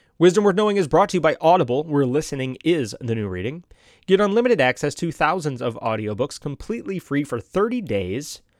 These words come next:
Sign up right now at audible dot wisdom worth knowing dot org. That's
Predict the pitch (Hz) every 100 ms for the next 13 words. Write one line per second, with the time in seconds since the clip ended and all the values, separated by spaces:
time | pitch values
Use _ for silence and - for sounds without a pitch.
0 | _ _ _ - 143 143 117 135 180 127
1 | 117 120 - 151 107 117 - - 123 113
2 | 123 123 117 104 107 95 90 90 110 135
3 | 135 98